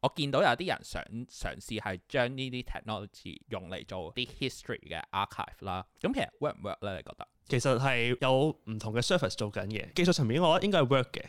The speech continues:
Speaker 2: 比較出名有兩個啦，就係一個叫I F P S，另一個就叫做 Aave。
Speaker 1: 嗯。
Speaker 2: 噉呢兩個呢，其實都係利用大家丟空嘅位置或者網絡可以去做 archive 嘅工作嘅。
Speaker 1: 嗯。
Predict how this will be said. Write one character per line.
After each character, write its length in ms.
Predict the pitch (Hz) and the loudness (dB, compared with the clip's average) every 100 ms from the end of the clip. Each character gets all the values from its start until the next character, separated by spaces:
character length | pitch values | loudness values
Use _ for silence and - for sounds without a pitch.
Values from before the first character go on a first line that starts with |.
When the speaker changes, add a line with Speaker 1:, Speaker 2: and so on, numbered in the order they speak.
| - | -2
Speaker 2:
比 80 | 151 | 2
較 80 | 147 | 4
出 160 | - - | 2 0
名 140 | 110 | -2
有 140 | 113 104 | 0 -2
兩 200 | 98 113 | -4 -4
個 180 | 110 110 | 0 4
啦， 320 | 117 113 110 | 4 2 -2
就 140 | - | -4
係 60 | 104 | -2
一 20 | |
個 120 | 113 110 107 | -2 -2 -4
叫 180 | 55 - | -4 -6
I 440 | 127 120 117 117 - | -2 0 0 -2 -2
F 280 | 123 113 - | -2 -2 -6
P 240 | - 117 113 | -6 -4 -2
S， 340 | 113 101 90 - | -2 -2 -4 -6
另 120 | 107 | -4
一 40 | 120 | 0
個 160 | 127 | 0
就 160 | 110 104 | 0 -2
叫 180 | 104 101 | -2 -4
做 280 | 104 98 - | -4 -4 -2
Aave。 420 | 123 120 - - - - | -2 -2 -4 -12 -16 -6
Speaker 1:
嗯。 200 | 127 92 - | -6 -6 -2
Speaker 2:
噉 140 | 160 | 2
呢 80 | 240 | 6
兩 240 | 180 139 | 6 6
個 160 | 156 139 | 6 4
呢， 100 | 156 | 4
其 140 | 143 | 2
實 120 | 92 104 | 0 -2
都 200 | - 165 | 0 0
係 400 | 156 104 90 - | 2 0 -2 -4
利 420 | 143 127 123 123 127 | 0 2 2 2 4
用 360 | 123 110 113 | 4 4 -2
大 260 | 117 123 110 | 0 2 2
家 500 | - 151 139 139 139 | 2 2 4 4 2
丟 180 | 190 170 | 4 4
空 180 | 175 170 | 4 2
嘅 120 | 143 117 | 2 2
位 200 | 107 110 | 2 2
置 180 | 120 | 0
或 80 | 110 | 0
者 100 | 107 117 127 - | 2 2 2 -2
網 260 | 98 101 | -4 2
絡 160 | 120 104 | 2 4
可 120 | 123 | 4
以 220 | 127 117 | 4 4
去 240 | 104 104 101 | 2 0 0
做 240 | 110 98 - | 0 -2 -2
archive 400 | 117 127 - - | -2 0 -2 -6
嘅 120 | - 92 | -8 -8
工 180 | 98 104 | -8 -6
作 120 | - - | -8 -10
嘅。 80 | - | -12
Speaker 1:
嗯。 140 | 139 | -12